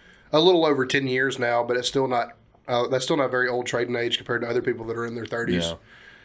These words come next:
Speaker 1: Most people started this shit when they were in middle school and foot-, for football. So,
Speaker 2: Mm-hmm.
Speaker 1: like, you know, where I'm ten, eleven years deep, you know, most people by now are twenty years deep. So, uh-uh.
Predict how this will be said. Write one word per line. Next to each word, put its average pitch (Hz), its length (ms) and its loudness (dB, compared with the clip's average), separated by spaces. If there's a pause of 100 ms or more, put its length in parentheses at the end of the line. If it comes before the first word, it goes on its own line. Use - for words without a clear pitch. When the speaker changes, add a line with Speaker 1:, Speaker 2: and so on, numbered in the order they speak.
(120)
Speaker 1:
Most 135 220 4
people 123 180 -2
started 117 260 -2
this 117 100 -2
shit 117 200 0
when 120 80 -10
they 120 80 -2
were 117 100 -2
in 117 80 -2
middle 123 160 -2
school 117 260 -2
and 107 100 -6
foot-, 113 180 -6
for 117 100 -10
football. 107 440 -4
So, - 180 2
Speaker 2:
Mm-hmm. - 120 0
Speaker 1:
like, 113 280 -4 (840)
you 123 100 0
know, 120 160 6
where 123 120 2
I'm 131 280 -2 (120)
ten, 139 140 4
eleven 131 300 2
years 127 220 0
deep, 127 240 -2
you 131 60 -4
know, 120 140 0
most 120 220 -2
people 123 260 -2
by 117 160 2
now 117 200 0
are 113 180 -6 (380)
twenty 135 240 2
years 120 240 0
deep. 120 300 -4
So, 117 360 0 (720)
uh-uh. 123 480 0